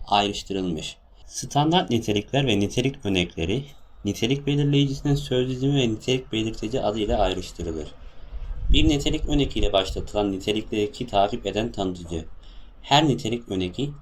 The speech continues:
tanıttığı uygulama tanımlı nitelikler için ayrı bir ad alanına sahiptir. Nitelik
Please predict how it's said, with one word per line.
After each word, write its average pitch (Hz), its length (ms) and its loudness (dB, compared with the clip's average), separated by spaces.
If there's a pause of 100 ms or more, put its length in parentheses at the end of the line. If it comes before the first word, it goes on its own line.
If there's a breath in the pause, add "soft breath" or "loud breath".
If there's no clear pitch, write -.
tanıttığı 127 400 -2
uygulama 113 580 0
tanımlı 92 340 -2
nitelikler 95 500 -4
için 127 360 -6 (180)
ayrı 127 300 4
bir 135 180 -2
ad 127 220 0
alanına 104 340 -2
sahiptir. 85 600 -2 (600 loud breath)
Nitelik 147 380 4